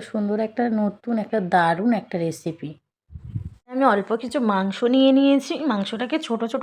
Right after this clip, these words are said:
কেটে নিয়েছি, দেখতেই পাচ্ছ একটা প্লেটের মধ্যে। এবার মিক্সি জারের সাহায্যে আমি এটাকে পেস্ট করে নেব একদম মিহিন মিহিন মতো। তো দেখতেই পাচ্ছ আমি মিক্সি জারেতে মানে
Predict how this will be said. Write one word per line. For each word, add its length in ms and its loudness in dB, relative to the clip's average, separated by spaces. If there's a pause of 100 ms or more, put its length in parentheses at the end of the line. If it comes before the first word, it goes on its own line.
(120)
কেটে 320 0
নিয়েছি, 400 0
দেখতেই 320 -6
পাচ্ছ 260 -2
একটা 180 -8
প্লেটের 360 -10
মধ্যে। 260 -6
এবার 180 -4
মিক্সি 380 -6
জারের 340 2
সাহায্যে 340 -8
আমি 180 0
এটাকে 320 -6
পেস্ট 260 -8
করে 200 -2
নেব 160 0 (440)
একদম 360 -4
মিহিন 260 2
মিহিন 220 -2
মতো। 220 -6 (360)
তো 100 -18
দেখতেই 360 -8
পাচ্ছ 220 0
আমি 200 4
মিক্সি 320 -4
জারেতে 360 0 (420)
মানে 260 -2